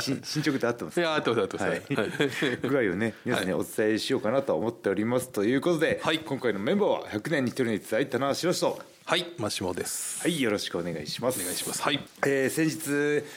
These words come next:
Speaker 1: えー、仙台大会で、えー、シリーズ最終戦を終えまして、えー、翌日ね、えー、バスでブーンと東京帰ってきましたけども、えー、熱戦でしたね。
Speaker 2: いや、あとこう、
Speaker 1: はい。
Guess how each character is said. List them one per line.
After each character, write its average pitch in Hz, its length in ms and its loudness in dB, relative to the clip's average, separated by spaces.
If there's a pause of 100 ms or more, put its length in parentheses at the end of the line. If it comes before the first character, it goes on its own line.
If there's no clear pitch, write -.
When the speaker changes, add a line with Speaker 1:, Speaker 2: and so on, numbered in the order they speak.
(160)
Speaker 1:
え 123 220 2
ー、 107 40 0
仙 151 280 0
台 147 220 2
大 135 280 2 (460)
会 101 300 2
で、 92 920 2
え 90 40 0
ー、 - 20 -2
シ 113 180 -4
リ 120 60 4
ー 90 40 2
ズ - 60 -6
最 104 140 2
終 87 80 -4
戦 101 200 0
を 92 100 0
終 101 140 4
え - 20 4
ま 107 140 0
し - 140 -6
て、 98 360 2 (500)
え 95 180 2
ー、 - 20 4
翌 110 240 2
日 113 280 -2
ね、 107 200 0 (260)
え 95 60 0
ー、 98 40 0
バ 98 140 4
ス - 100 -4
で 87 80 2
ブ 82 160 -2
ー 82 180 -2
ン 80 40 -6
と - 140 -8 (680)
東 98 180 0
京 87 100 4
帰 98 100 0
っ 90 60 2
て - 60 -6
き - 80 -6
ま 80 80 0
し - 60 -6
た - 60 -6
け 87 80 -2
ど 80 80 -2
も、 80 300 0 (640)
え 87 1300 0
ー、 92 40 -2
熱 110 160 0
戦 131 200 0
で 117 80 2
し - 80 -4
た 95 100 0
ね。 - 220 -2 (800)
Speaker 2:
い 120 120 -6
や、 117 220 -2
あ 143 60 -2
と - 120 -2
こ 117 400 0
う、 - 260 -10
Speaker 1:
は 98 80 2
い。 - 40 0